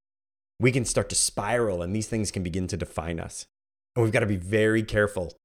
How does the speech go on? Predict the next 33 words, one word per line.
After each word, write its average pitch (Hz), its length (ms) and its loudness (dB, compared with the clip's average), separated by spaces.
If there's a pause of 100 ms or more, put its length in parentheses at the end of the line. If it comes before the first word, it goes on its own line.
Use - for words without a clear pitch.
(260)
not 117 180 0
only 139 160 4
for 131 160 4
ourselves, 113 540 2
but 101 140 -6
the 104 60 -4
people 104 220 -4
around 123 220 0
us. - 80 -4
In 120 160 0
my 110 100 4
book, 107 240 6
The 98 80 0
Leader's 101 240 0
Garden, 101 280 0
How 101 100 -6
to 107 60 -2
Grow 101 100 2
Healthy, 101 220 -2
High-Performing 101 500 -4
People, 95 240 -4
I 90 80 -6
talk 98 200 -6
about 107 160 -2
this 98 120 -6
idea, 110 400 0 (320)
the 107 60 0
pit 120 260 2
of 104 100 0
despair. - 480 -4 (480)
And 123 140 4
this 139 140 4
happens. 120 560 -4